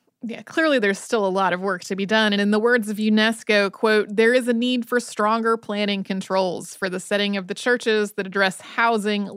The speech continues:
land use, tourism, and for a management plan to be developed that integrates the Conservation Action Plan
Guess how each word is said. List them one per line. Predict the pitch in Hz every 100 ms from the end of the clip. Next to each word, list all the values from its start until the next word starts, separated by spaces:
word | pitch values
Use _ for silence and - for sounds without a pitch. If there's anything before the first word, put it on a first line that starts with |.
| 180
land | 196 208 214
use, | 202 208
tourism, | - 220 208 190 196 190 - - _
and | 220 214
for | 220
a | 226
management | 240 349 381 226 190 -
plan | 202 165 160 180
to | 196
be | 190
developed | 180 190 196 -
that | 196 -
integrates | 214 254 294 233 233 226 -
the | 196
Conservation | - 262 294 285 262 262 247
Action | 208 220 - 226
Plan | 214 220 208 202